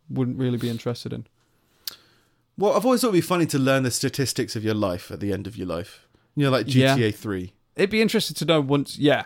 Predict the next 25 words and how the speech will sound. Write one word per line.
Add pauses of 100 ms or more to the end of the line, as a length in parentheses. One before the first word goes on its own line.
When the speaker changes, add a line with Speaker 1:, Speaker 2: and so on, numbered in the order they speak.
Speaker 2:
How
many
steps
you
took
in
your
whole
life.
Speaker 1:
Yeah.
Speaker 2:
How
many
lies
you
told.
Speaker 1:
Yeah. (380)
Speaker 2:
You
know,
how
many
people (100)
died
after (500)
contacting
you.